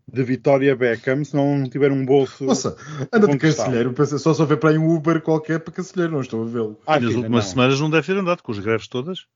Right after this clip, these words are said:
Speaker 1: Ah, filho, não, era só a certas horas. E ainda por
Speaker 3: Ah.
Speaker 1: cima só começavam a partir das nove e meia da manhã, nove, nove e meia, dez. Estava tudo, desde
Speaker 3: Mas
Speaker 1: as nove
Speaker 3: agora
Speaker 1: da noite às nove da manhã.
Speaker 3: Mas sabe que esta Victoria Beckham não me parece que seja assim uma ideia muito original,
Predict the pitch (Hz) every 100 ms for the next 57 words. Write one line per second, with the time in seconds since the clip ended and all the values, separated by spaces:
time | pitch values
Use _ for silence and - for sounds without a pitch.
0 | _ _ - 160 156 143 156 147 143 -
1 | - 170 165 175 185 156 170 156 165 147
2 | 135 117 101 - - _ 120 127 135 151
3 | 135 139 - - - 143 147 143 131 110
4 | 110 117 110 131 131 131 127 127 127 127
5 | 123 131 135 131 131 117 131 123 120 123
6 | 123 98 87 - 95 98 98 120 117 110
7 | 117 117 - - - _ _ 107 107 135
8 | 135 131 147 135 147 143 147 _ _ 131
9 | 120 123 107 110 98 92 90 220 240 240
10 | 226 233 196 208 185 185 196 190 190 180
11 | 180 156 - 160 156 160 151 139 143 143
12 | 147 165 147 _ 143 147 147 147 143 147
13 | 131 113 -